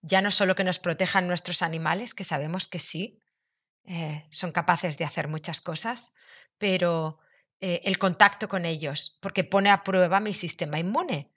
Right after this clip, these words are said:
y hace que haya, eh, variedad en la flora intestinal, ¿sí? Una gran variedad bacteriana en mi flora.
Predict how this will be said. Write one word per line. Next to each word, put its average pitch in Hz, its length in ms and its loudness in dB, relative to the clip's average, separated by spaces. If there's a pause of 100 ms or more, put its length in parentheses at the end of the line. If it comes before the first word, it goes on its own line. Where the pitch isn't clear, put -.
(180)
y 202 240 0
hace 254 540 0 (140)
que 180 160 -4
haya, 202 480 -4 (480)
eh, 175 580 -4 (200)
variedad 180 840 4 (140)
en 180 160 -4
la 156 100 0
flora 160 300 -4
intestinal, 156 680 -2 (420)
¿sí? - 520 -6 (240)
Una 170 260 -6
gran 185 440 4
variedad 165 880 2
bacteriana 160 1040 -2
en 147 180 -10
mi 139 100 -10
flora. 135 460 -8